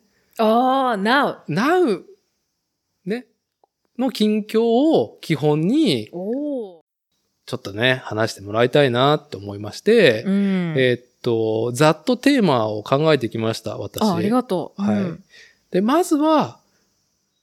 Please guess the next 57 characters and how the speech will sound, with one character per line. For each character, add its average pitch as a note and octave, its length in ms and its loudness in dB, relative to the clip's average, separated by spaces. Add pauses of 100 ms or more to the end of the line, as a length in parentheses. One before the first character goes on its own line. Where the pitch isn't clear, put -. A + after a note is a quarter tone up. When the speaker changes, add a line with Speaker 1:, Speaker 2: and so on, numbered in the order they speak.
(540)
Speaker 2:
自 C3 100 0
転 D#4+ 260 4
車 E4 160 0
と D#4+ 460 4 (440)
コ A#3 280 0
ー A3 40 2
ヒ B3 240 0
ー - 20 0
で F#3 120 2
作 F#3 260 -4
っ F3+ 40 -6
て - 200 -6
き - 120 -10
た G#3+ 240 -2
奇 - 240 0
跡 F3+ 140 0
の G#2 80 -4
話。 F#2+ 440 -12 (1000)
Speaker 1:
あ、 E3 100 0
Speaker 2:
ま F3+ 60 2
あ、 G#3 40 6
Speaker 1:
ミ B3+ 60 6
ラ D4+ 140 2
ク F#3 140 -6
ル？ D3+ 320 -4
Speaker 2:
ミ D#3 140 0
ラ B2+ 140 4
ク - 100 -4
ル A2 100 -2
の G2 80 -8
話 G2 280 -10
で G#2+ 80 -8
す - 140 -8
ね。 A#3 120 2
ま D#3+ 120 2
あ、 - 20 -2
イ D3 100 2
ン C#3+ 80 4
ス - 60 -6
タ D3 80 4
の C3+ 80 2
プ D3 120 2
ロ C3+ 80 6
フ C#3+ 100 0
ィ C#3 80 4
ー B2 40 -2
ル A2 80 -4
に G#2+ 80 -4
も G#2 440 -8
Speaker 1:
あ G#3+ 640 -4
ー。 C3 40 2
Speaker 2:
あ A#2+ 40 2
り A#2+ 100 0
ま A#2+ 160 0
す - 100 -14
け A2 120 0
ど。 G#2 260 -6